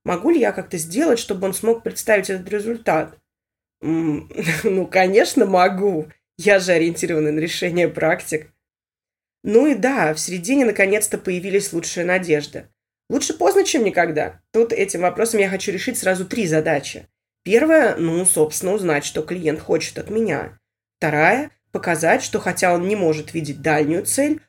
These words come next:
он все еще может планировать, пусть и на такие короткие дистанции, как шестьдесят минут.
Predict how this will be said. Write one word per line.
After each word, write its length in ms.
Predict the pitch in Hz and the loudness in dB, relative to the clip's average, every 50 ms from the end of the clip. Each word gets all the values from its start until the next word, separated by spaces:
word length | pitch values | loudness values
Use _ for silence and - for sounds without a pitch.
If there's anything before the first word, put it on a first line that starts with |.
| _ _ - | _ _ -4
он 180 | 185 196 196 190 | -2 0 0 0
все 240 | - - - 220 277 | -2 -2 0 2 2
еще 220 | 320 311 - 220 | 2 2 0 0
может 320 | 185 180 220 233 233 - | 0 0 -2 -2 -6 -4
планировать, 640 | - 226 240 269 247 196 165 151 156 147 147 151 - _ _ _ _ - | 0 0 2 2 2 2 2 2 2 2 0 -4 -6 _ _ _ _ -4
пусть 240 | 208 240 240 - | -4 -4 -2 0
и 20 | - | 0
на 100 | 226 202 | 0 2
такие 320 | - 185 180 - 226 165 | 2 0 0 -2 -10 -6
короткие 420 | - 170 160 165 156 - - 156 147 | -2 0 0 0 -2 -4 -8 -8 -8
дистанции, 580 | 156 - - - 170 202 262 285 - 247 226 | -8 -8 -2 0 2 2 2 2 2 2 0
как 220 | 226 - 214 190 156 | 0 0 -2 -2 -2
шестьдесят 540 | - 208 185 185 175 - - 147 147 - | -4 -8 -6 -6 -6 -4 -4 -4 -6 -6
минут. 360 | - 185 180 170 - - - | -8 -8 -6 -6 -6 -6 -8